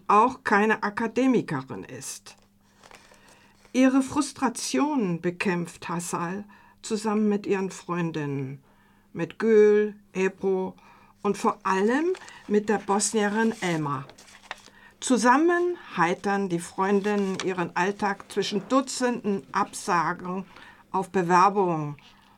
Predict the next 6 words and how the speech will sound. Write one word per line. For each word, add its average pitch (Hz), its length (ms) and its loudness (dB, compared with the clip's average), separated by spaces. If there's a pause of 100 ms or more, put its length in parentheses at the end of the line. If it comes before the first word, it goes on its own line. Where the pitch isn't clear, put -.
(160)
und 175 160 -2
zum 202 180 0
Beispiel 170 380 2
mies 190 380 4
bezahlter 170 640 -2
Schwarzarbeit 147 880 -4